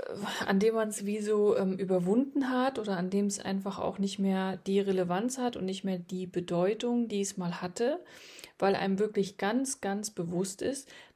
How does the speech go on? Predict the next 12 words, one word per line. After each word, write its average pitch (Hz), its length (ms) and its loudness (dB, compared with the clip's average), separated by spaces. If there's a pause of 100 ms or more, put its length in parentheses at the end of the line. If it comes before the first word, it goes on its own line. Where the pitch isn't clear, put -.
(140)
dass 196 160 2
es 233 160 -4
ein 190 240 -4
Konzept 185 640 -4
ist 269 240 2
und 180 100 -4
dass 185 140 -2
es 202 100 -6
etwas 175 320 -2
ist, 262 300 -2
was 185 180 -2
irgendjemand 220 840 0